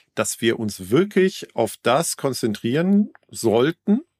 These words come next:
und fokussieren sollten, was wirklich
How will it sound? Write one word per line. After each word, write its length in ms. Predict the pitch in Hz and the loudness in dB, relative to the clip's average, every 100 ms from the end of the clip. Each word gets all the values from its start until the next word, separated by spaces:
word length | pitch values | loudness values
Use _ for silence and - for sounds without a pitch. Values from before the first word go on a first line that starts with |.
| _ - | _ -6
und 140 | 110 | -4
fokussieren 680 | - 180 117 - 120 147 160 | -4 -4 -4 -4 -2 -2 -2
sollten, 540 | 143 143 165 - 165 151 | 0 2 2 -2 -6 -6
was 720 | 87 95 101 127 - - - | -4 0 2 2 0 -6 -2
wirklich 640 | 110 123 - 117 117 - | 0 0 0 -2 -2 -10